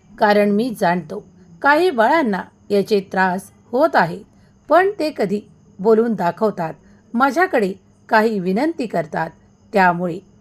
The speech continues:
मी तुम्हाला आज सांगत आहे. जर तुम्ही सहमत असाल, तर होय म्हणून टाईप करा.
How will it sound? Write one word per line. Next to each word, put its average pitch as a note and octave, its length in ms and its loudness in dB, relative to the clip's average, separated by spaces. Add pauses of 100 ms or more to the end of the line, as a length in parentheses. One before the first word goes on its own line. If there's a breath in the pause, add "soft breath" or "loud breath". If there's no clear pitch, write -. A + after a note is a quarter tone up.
(180)
मी D#4+ 140 0
तुम्हाला E4 440 0 (360)
आज G3 220 2
सांगत F#3+ 500 -6
आहे. D#3 240 -8 (1400)
जर A#3+ 200 2 (100)
तुम्ही F#3+ 220 0 (440)
सहमत E4 480 2
असाल, F#3 320 2 (500)
तर C4 240 4
होय D4 300 2
म्हणून G3 300 -2 (400)
टाईप G#3+ 360 2
करा. D#3+ 260 -4